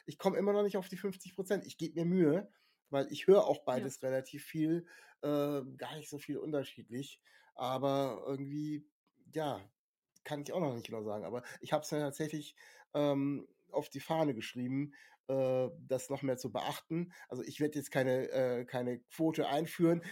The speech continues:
Speaker 1: denn dass irgendwer nicht am Ende noch das Gefühl bekommt, „Ach, ich bin jetzt hier nur da, <laughs> um irgendeine Quote zu erfüllen.“ Aber, ähm, ich, ich versuch da auch noch mehr, mich auch mit auseinanderzusetzen. Und ich hör's ja auch, aber ich kann's für mich auch gar nicht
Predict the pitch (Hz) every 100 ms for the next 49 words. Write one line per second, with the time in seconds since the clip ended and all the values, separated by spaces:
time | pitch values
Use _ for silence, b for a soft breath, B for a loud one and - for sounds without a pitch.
0 | B 147 147 147 - 143 - 139 139 139
1 | 139 139 143 147 147 147 - 147 127 -
2 | - 147 - 143 143 143 B B 160 -
3 | - 151 147 147 165 156 160 151 143 156
4 | - B 185 190 214 185 170 147 - 180
5 | 165 - 104 - 139 135 110 120 131 131
6 | - B B - 127 120 - - _ _
7 | _ _ _ - - - 127 120 143 -
8 | - - 120 113 120 117 113 - B -
9 | - - - 101 113 113 113 107 107 104
10 | 104 107 - 87 113 - - 185 226 -
11 | 117 113 107 - 113 101 - 143 156 147
12 | 165 - 160 - 160 170 175